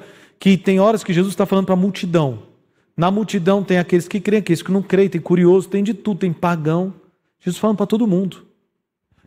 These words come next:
Tem hora que ele tá falando só pros judeus. Tem hora que ele tá falando pros fariseus, que é aquele grupo mais religioso, e, e normalmente ele tá cutucando os fariseus, é ou não é verdade? Tem hora que Jesus tá falando para os seus discípulos,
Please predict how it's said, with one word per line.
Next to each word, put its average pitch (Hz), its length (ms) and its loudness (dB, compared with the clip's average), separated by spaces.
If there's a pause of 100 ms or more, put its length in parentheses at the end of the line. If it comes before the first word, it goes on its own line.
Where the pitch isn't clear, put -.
(120)
Tem 196 180 2
hora 233 220 4
que 214 80 -4
ele 202 80 -2
tá 196 100 -2
falando 196 200 0
só 208 160 -2
pros 208 200 -4
judeus. 180 760 0 (540)
Tem 190 120 2
hora 240 120 4
que 220 100 -2
ele 190 40 -6
tá 220 80 4
falando 214 220 0
pros 220 200 -8
fariseus, 214 640 2
que 185 60 -4
é 175 40 0
aquele 208 200 0
grupo 202 200 -2
mais 214 300 0
religioso, 214 520 2
e, 196 160 -6
e 175 40 0
normalmente 220 480 2
ele 196 80 0
tá 208 100 -2
cutucando 220 480 -2
os - 60 -10
fariseus, 175 420 0
é 175 40 2
ou 202 60 2
não 214 80 0
é 196 40 0
verdade? 156 400 -2 (1000)
Tem 233 200 4
hora 247 200 4
que 220 100 -10
Jesus 226 280 0
tá 226 140 0
falando 226 480 0
para 220 320 0
os - 80 -8
seus 220 280 0
discípulos, 226 920 0